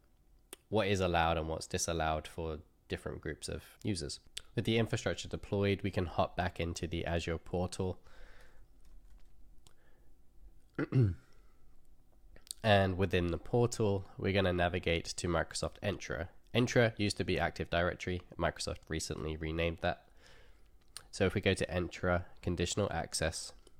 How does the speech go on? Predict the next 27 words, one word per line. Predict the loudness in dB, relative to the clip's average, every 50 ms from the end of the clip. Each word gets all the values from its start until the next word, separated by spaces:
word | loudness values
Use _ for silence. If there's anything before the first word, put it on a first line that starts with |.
| -20 -20 -20 -20 -20 -20 -20 -20 -20 -20 -20 -20 -20 -20 -20 -20 -20 -20 -20 -20 -20 -20 -20 -20 -20 -20 -18 -2 2
and | 4 6 6 6 4 4
look | 2 -2 -2
at | -4 -8
the | -4
policies, | 2 4 4 4 4 4 2 2 2 2 0 -2 -6 -12 -18 -20 -20 -20 -20 -20 -20 -20 _ -20 -20 -20 -20 -20 -20 -20 -20 -20 -20 -20 -20 -20 -20 -20 -20 -12 -10 -2 2
we | 2 4
can | 6 4 4
see | 4 4 4 4
that | 4 2 2
we | 2 0 0
have | 2 2 2 2 0 -2
two | 0 4 4 6 6 4
new | 2 2 0 0 0
policies. | 0 0 -2 -2 -2 -4 -4 -6 -6 -4 -4
We | -2 -2
have | 0 0 -2
the | -2 -6 -6 -2
E | 0 0
U | 2 2 2 2
location | 0 0 -2 -2 -2 -2 -2 -4 -6 -4
policy | -2 -2 -2 -2 -2 -4 -4 -4 -4
and | -2 -2 -2 -2 -2
the | -4 -2
U | -2 -2 -2 0 0
S | 0 -2 -2 -4
location | -6 -6 -6 -6 -6 -6 -6 -8 -10
policy. | -10 -8 -8 -8 -6 -8 -8 -8 -10 -12 -12